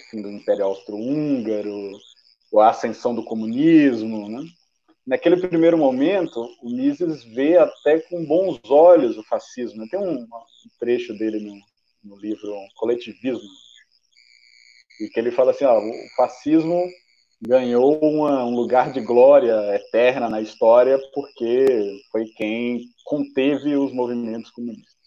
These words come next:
E, só que depois, desse, depois do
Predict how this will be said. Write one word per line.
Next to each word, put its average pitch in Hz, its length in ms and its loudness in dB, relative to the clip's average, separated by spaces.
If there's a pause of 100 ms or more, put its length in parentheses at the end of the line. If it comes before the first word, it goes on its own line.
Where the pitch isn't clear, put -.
(1400)
E, 160 340 6 (460)
só - 80 4
que - 100 2
depois, 170 420 6
desse, 139 600 -6
depois 117 380 -2
do 110 240 -4